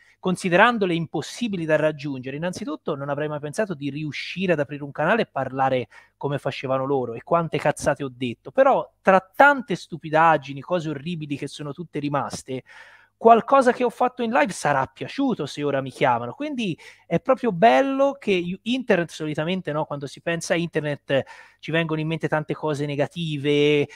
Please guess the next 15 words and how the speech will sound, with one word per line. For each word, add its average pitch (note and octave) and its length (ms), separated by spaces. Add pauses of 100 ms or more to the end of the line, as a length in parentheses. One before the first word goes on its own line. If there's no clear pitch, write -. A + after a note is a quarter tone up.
(120)
il D#3 160
web D3+ 380
usato D3+ 460
dagli D3+ 340
haters, D#3+ 460
però B3+ 380
si - 200
creano G3 320
anche A#3+ 300
dei E3+ 160
fantastici D3+ 680
gruppi. D3 380
Pensate F#3+ 420
con G3+ 220
Michele, E3 460